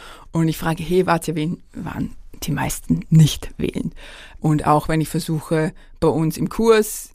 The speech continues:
eh, die Passegalwahl zum Beispiel von S O S Mitmensch anzuregen, gibt's auch immer sicher ein Drittel, die sagt, na, mach ich nicht. Auch nach mehreren Wochen Auseinandersetzung und Diskussion. Und da merke ich dann, okay,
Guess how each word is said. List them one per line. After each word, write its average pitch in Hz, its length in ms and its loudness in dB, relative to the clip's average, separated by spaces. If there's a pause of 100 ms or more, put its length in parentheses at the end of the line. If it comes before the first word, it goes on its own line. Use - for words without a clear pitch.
eh, 156 320 -2
die - 160 -8
Passegalwahl - 800 -2
zum 165 140 -6
Beispiel 160 220 -4
von - 120 -10
S - 220 -6
O - 40 -4
S 170 120 -6
Mitmensch 180 520 -2 (260)
anzuregen, 160 800 2 (400)
gibt's - 200 -12
auch - 160 2
immer 151 200 -2
sicher - 240 -12
ein 156 100 -6
Drittel, 151 260 -2
die 147 60 -2
sagt, - 320 -6 (240)
na, 214 320 0 (180)
mach 175 240 -2
ich - 140 -8
nicht. - 320 -4 (140)
Auch 170 400 0
nach 156 360 2 (140)
mehreren 151 560 0
Wochen 156 400 -2 (340)
Auseinandersetzung 156 920 -2
und 156 120 -4
Diskussion. 160 560 -2
Und 165 220 -4 (300)
da 165 120 0
merke 190 220 0
ich - 60 -8
dann, 202 180 0
okay, - 340 2